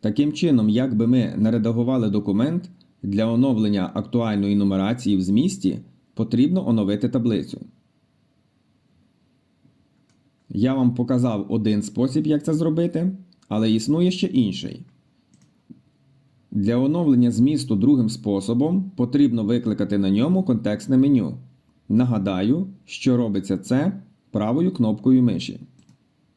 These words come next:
Зі списку потрібно вибрати "Оновити поле".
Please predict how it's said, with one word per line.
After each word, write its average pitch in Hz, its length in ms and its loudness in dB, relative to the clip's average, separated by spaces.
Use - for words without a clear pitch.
Зі 104 260 0
списку 123 640 -2
потрібно 127 500 0
вибрати 151 560 0
"Оновити 117 460 0
поле". 101 460 -4